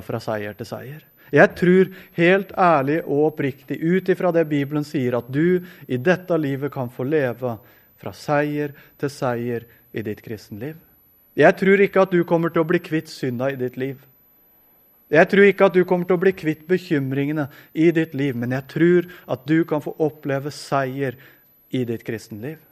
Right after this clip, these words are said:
At du kan få oppleve glede i ditt kristenliv. At du kan få oppleve trygghet. At du kan få oppleve hvile. At du kan få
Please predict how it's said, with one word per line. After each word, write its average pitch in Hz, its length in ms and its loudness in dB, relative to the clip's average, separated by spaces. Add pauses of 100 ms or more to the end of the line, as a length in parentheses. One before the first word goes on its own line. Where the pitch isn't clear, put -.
(600)
At 127 120 -2
du 160 120 6
kan 180 160 4
få 196 200 -2
oppleve 156 480 -2 (120)
glede 151 640 0 (380)
i 135 160 -4
ditt 123 160 -4
kristenliv. 123 560 -10 (360)
At 139 160 0
du 175 160 6
kan 190 160 4
få 214 100 -2 (100)
oppleve 165 560 0
trygghet. 147 800 -4 (580)
At 135 160 0
du 180 160 4
kan 196 160 4
få 220 160 2
oppleve 175 480 0
hvile. 180 680 -6 (2250)
At 147 120 -2
du 190 120 4
kan 190 160 4
få 226 120 -2